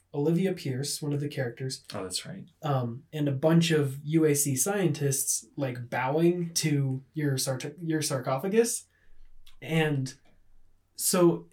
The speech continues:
Speaker 1: it gives you that feeling that a lot of really good games do that, "Oh, I'm, like, a total badass. People are
Speaker 2: Yeah.
Speaker 1: bowing to me. This is fantastic." And, but what's also great about that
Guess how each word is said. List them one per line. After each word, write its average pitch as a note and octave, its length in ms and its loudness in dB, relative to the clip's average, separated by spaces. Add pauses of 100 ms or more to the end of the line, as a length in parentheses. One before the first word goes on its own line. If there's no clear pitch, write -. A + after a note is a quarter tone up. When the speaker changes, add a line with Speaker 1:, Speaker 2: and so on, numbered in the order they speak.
(280)
Speaker 1:
it F3 300 0
gives F#3 300 0
you F3+ 120 2
that D#3 300 0
feeling D#3 440 4
that C3 120 -2
a C3 60 -2
lot D3 240 -2
of C#3 240 -4
really D3 240 0
good C3 200 -2
games C3+ 320 -2
do C3 260 -2
that, B2 260 -6 (300)
"Oh, G#3+ 320 4
I'm, G3 200 0
like, A#3+ 220 0
a F3 140 -2
total F3 340 2
badass. C3+ 460 0
People G#3 240 2
are F3 60 4
Speaker 2:
Yeah. C#3+ 60 2
Speaker 1:
bowing D#3+ 300 2
to C#3 80 -4
me. C3 120 2
This E3 200 -2
is F#3+ 120 -6
fantastic." D#3+ 840 -2 (560)
And, E3 380 4 (340)
but G3 340 4 (260)
what's F3+ 220 0
also G3 280 0
great E3 220 2
about A3 240 0
that A#3+ 260 -2